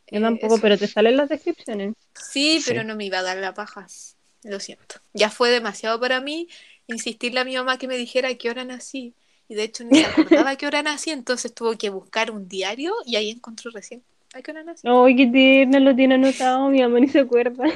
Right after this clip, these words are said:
Speaker 1: <laughs>
Speaker 2: Sí, ya pues, eh, pasamos al siguiente sección.
Speaker 1: ¿O se te ocurre otra pregunta?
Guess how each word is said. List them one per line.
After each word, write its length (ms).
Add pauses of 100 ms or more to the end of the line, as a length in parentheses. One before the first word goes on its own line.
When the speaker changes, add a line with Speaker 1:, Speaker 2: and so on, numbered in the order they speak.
(260)
Speaker 1:
<laughs> 560 (640)
Speaker 2:
Sí, 360 (260)
ya 320
pues, 220 (180)
eh, 380
pasamos 460
al 120
siguiente 880 (1040)
sección. 440
Speaker 1:
¿O 40
se 120
te 80
ocurre 220
otra 160
pregunta? 540